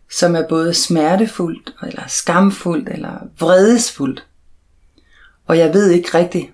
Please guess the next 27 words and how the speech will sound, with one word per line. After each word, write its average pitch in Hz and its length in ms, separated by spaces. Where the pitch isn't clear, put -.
hvordan 147 440
jeg 143 100
skal - 160
løse 170 260
det 165 80
den 151 160
her 139 180
gang. 127 260
For 175 60
jeg 160 100
troede 185 300
faktisk, - 600
at 156 160
jeg 151 120
havde 180 260
løst 147 360
det. - 80
Og 180 180
til - 220
alle 233 280
tre 160 320
dele 151 340
vil 165 160
jeg 160 120
sige, 156 420
der 196 180
er, 214 260